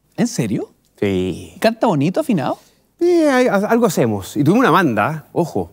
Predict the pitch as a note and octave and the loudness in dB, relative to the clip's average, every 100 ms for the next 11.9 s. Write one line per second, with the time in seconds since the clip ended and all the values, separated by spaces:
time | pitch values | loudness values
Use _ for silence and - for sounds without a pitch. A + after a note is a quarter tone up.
0 | - C3+ D#3+ E3 E3+ F#3 F3 F#3 G3 F#3+ | -8 -2 0 0 0 0 0 0 0 -2
1 | F#3+ G3 F3 F3 F#3 F#3+ F3+ E3+ F3+ F#3+ | 0 0 0 0 0 0 0 -2 -2 -2
2 | G#3+ G3+ F#3+ F3 E3+ D#3+ D3+ D#3+ E3+ E3+ | 0 0 0 0 0 0 0 0 -2 -2
3 | E3 E3 D3+ E3+ D#3+ F3 F3+ F3 D#3 D3+ | 0 0 0 0 0 0 0 0 -2 -2
4 | C#3 C3+ C3 B2 A#2 B2 C#3 C#3+ A#2+ - | -2 -2 -2 -2 -2 -4 -2 -2 -4 -4
5 | C#3 - A2 G#2 G2+ A2+ C#3+ C#3+ C#3 - | -6 -4 -2 0 2 2 0 0 -4 -4
6 | G3 F#3+ - F#2 D#2 - _ - F3 C#3 | -2 -2 -2 -4 -4 -10 _ -4 -4 -2
7 | D#3 - A#3+ B3+ A3 E3+ B3+ E2 E2+ F2+ | -4 -4 -4 -4 -2 0 0 -2 -2 0
8 | G2+ D#3 C#3+ B2+ D3+ F#3+ C5+ _ _ _ | 2 2 0 0 0 0 -4 _ _ _
9 | _ _ _ B2 C3 G3+ G#3+ A3 A3 - | _ _ _ 0 2 4 4 2 0 -2
10 | G3 G3 A3 A3+ G#3 - D#3 G#3+ A3+ F#3 | -2 2 2 2 -2 -4 -2 0 0 2
11 | E3+ F#3 F#3+ A3+ G3+ A#3+ - - | 0 0 -2 -6 -6 -8 -12 -20